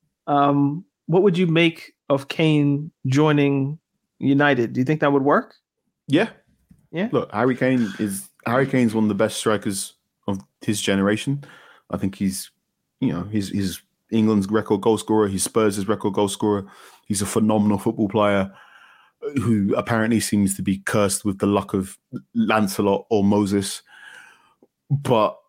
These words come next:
Speaker 2: if he went to Manchester United, I think Eric Ten Hag would love having him.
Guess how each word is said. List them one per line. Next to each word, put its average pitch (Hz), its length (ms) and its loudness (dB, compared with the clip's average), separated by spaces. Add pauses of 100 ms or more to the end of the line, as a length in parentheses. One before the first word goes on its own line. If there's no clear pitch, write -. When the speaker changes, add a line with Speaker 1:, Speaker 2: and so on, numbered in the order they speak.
(300)
Speaker 2:
if 123 200 2
he 123 100 4
went 110 220 4
to 113 120 0
Manchester 104 460 0
United, 104 480 0
I 95 80 0
think - 380 -4 (220)
Eric 107 260 2
Ten 98 140 0
Hag 98 280 0
would 92 160 -4
love 98 400 2
having 98 300 0
him. 127 260 -4